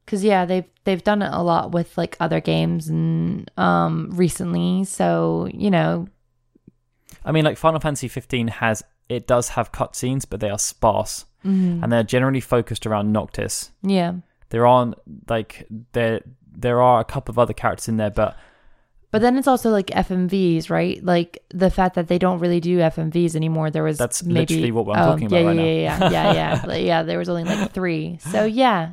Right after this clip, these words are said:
Speaker 1: yeah, yeah. I'd say, I'd say it's probably,
Speaker 2: They,
Speaker 1: it's
Speaker 2: they've
Speaker 1: probably
Speaker 2: been
Speaker 1: doable if they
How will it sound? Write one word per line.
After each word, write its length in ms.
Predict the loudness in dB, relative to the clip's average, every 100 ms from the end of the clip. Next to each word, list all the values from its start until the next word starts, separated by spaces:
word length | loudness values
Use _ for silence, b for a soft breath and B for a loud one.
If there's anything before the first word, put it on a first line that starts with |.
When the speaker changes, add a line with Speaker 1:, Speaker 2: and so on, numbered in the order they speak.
| -8
Speaker 1:
yeah, 300 | -2 -2 -2 -10 _
yeah. 220 | -6 -4 -4
I'd 160 | -6
say, 400 | -4 -4 -4 -8 _ _ B B B B B _
I'd 140 | 0 4
say 140 | 4
it's 140 | 2 -4
probably, 380 | 0 0 2 4
Speaker 2:
They, 100 | 4
Speaker 1:
it's 120 | 2 4
Speaker 2:
they've 120 | 6
Speaker 1:
probably 180 | 6 4
Speaker 2:
been 100 | 4
Speaker 1:
doable 40 |
if 60 |
they 40 | 4